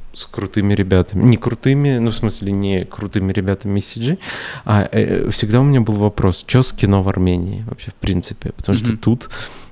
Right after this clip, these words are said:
Speaker 1: типа, вот я об этом узнал, что кроме Еревана есть постоянные экраны, ну, в смысле, кино, э, кинотеатры, э, только в Гюмри. И всё. Во всей,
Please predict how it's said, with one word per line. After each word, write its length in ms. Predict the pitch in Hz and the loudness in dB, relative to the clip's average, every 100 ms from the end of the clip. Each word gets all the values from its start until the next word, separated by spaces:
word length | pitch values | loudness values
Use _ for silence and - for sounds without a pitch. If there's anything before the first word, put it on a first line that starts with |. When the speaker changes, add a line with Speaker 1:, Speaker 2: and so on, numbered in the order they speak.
| - - - | -20 -16 -4
Speaker 1:
типа, 360 | 92 92 90 - - - - | 0 2 2 0 -14 -4 4
вот 220 | 101 - | 4 6
я 100 | 92 | 6
об 100 | 90 | 6
этом 240 | 90 92 | 6 4
узнал, 280 | 92 98 92 | 6 6 4
что 300 | 87 - 92 - - - | 4 4 2 2 -6 -10
кроме 340 | - 110 104 95 | 4 6 8 8
Еревана 680 | 95 98 101 131 139 95 - - - - | 6 6 6 6 6 4 0 -16 -20 -6
есть 460 | - 98 101 - - | 2 4 4 2 -4
постоянные 1400 | - - - 101 104 104 98 92 90 90 90 90 101 - | -2 -2 2 4 6 6 6 6 6 6 4 2 2 0
экраны, 540 | 95 104 110 139 101 92 | 0 2 4 4 2 -2
ну, 100 | - | -6
в 40 | 92 | -4
смысле, 480 | 92 87 - - 123 131 - _ _ | -4 -6 -6 -8 -6 -10 -14 _ _
кино, 300 | - 92 87 - - - - - - - | -2 0 -2 -8 -18 -16 -16 -14 -16 -8
э, 380 | - - - - - | -6 -4 -4 -6 0
кинотеатры, 640 | 107 95 98 90 - 98 - - - | 0 2 0 -2 -6 -10 -12 -20 -12
э, 60 | - - | -12 -2
только 260 | 127 - - | -2 0 -4
в 80 | |
Гюмри. 500 | 98 95 95 95 82 - _ _ _ _ - - | 2 4 4 4 0 -2 _ _ _ _ -10 -4
И 80 | |
всё. 360 | 101 - 92 82 90 | -4 0 0 0 -4
Во 60 | 95 | -6
всей, 260 | 87 104 | -2 0